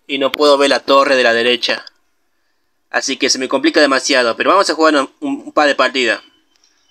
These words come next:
A ver, este es Gaf, eh, ese, ese es Argentina. Enviamos al tanque ligero y veamos qué tiene. Me envía un tigre.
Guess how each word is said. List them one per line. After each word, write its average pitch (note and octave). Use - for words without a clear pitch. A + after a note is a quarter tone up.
A C3+
ver, C3
este E3+
es C3+
Gaf, C3
eh, C#3
ese, D#3
ese D#3+
es D3
Argentina. B2
Enviamos C#3+
al C3+
tanque C#3
ligero D#3
y C3
veamos C3+
qué C3+
tiene. A#2
Me B2+
envía C#3
un C3
tigre. F3+